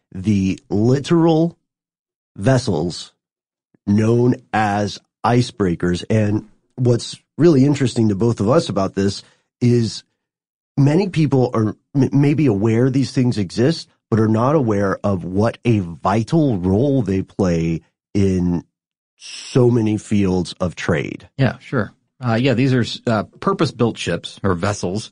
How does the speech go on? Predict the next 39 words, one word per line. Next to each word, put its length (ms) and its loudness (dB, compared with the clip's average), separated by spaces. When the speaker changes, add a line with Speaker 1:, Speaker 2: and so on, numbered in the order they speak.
Speaker 1:
Mm-hmm. 340 -6
Speaker 2:
that 240 0
are 240 -2
designed 520 -2
to 200 -4
just 260 -10
smash 380 -2
through 140 2
the 160 0
ice. 200 -10
You 60 0
know, 60 2
when 120 2
the 240 -2
ice 160 -2
gets 180 -2
too 180 0
thick, 360 -2
uh, 220 0
and 140 -4
the 80 -4
normal 400 2
shipping 400 0
channels 400 2
are 60 0
closed 380 0
off 300 0
because 240 -4
of 100 -6
thick 220 -2
ice, 400 -2
if 200 -8
there's 240 0
any 240 2
ice 220 -8
there 140 -2
at 60 -4
all, 140 0
really, 340 0